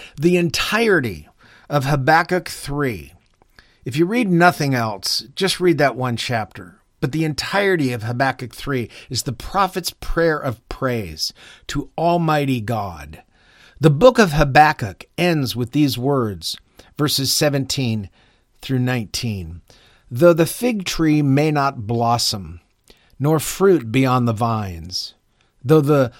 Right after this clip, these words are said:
labor of the olive may fail and the fields yield no food, though the flock may be cut off from the fold, and there be no herd in the stalls, yet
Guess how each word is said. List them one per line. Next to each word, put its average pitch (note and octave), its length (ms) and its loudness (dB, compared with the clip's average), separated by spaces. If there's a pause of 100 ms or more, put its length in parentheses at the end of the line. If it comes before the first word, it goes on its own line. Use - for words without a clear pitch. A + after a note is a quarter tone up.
labor E3+ 540 4
of D3 160 4
the D#3 240 0
olive D#3 460 4
may C3 240 0
fail D3 580 2
and C3 180 -2
the B2 120 -2
fields D#3 640 0
yield D3+ 360 6
no E3 300 4
food, F3+ 680 0 (640)
though C3 100 -4
the B2 120 -6
flock F#3+ 420 2
may F3 160 4
be D3+ 140 2
cut D#3 260 0
off D#3 240 4
from D3 220 -4
the A#2 60 -4
fold, F3 520 0 (720)
and G#2+ 160 -6
there C#3 220 0
be B2+ 340 0 (360)
no D3+ 240 2
herd E3 360 2
in A#2+ 100 0
the A#2 60 -2
stalls, D#3+ 720 0 (800)
yet D3+ 300 -2